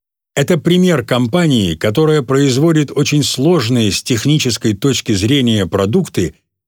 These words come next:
и которая осознает потенциальную ценность фундаментальной трансформации производственного процесса.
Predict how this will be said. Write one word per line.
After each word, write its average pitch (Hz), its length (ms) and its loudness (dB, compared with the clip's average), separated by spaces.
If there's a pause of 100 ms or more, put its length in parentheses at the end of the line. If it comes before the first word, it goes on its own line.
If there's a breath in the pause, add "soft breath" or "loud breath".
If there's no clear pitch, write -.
(140)
и 147 80 0
которая 170 520 2
осознает 135 1040 -2
потенциальную 147 880 0
ценность 139 760 -2
фундаментальной 127 1080 -2
трансформации 117 960 -2
производственного 107 1040 -2
процесса. - 600 -6